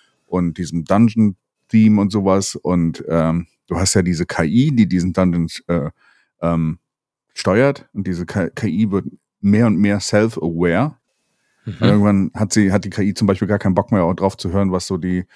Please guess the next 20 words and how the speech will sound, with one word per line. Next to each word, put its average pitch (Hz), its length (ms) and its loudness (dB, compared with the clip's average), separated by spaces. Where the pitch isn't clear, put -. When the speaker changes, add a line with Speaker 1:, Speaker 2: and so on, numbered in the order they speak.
Speaker 1:
die 95 100 0
Betreiber 98 480 -2
der 90 120 -2
Show 113 300 0
eigentlich 90 420 -6
von 104 300 -2
ihr 92 100 0
verlangen 101 540 0
und 92 180 -2
macht 90 220 -2
dann 95 100 2
halt 95 120 0
einfach 90 240 -4
eigene 98 320 2
Entscheidungen 78 540 -4
und 87 160 -20
lehnt 92 200 0
halt 92 140 -2
einfach 85 300 -8
so 80 260 -6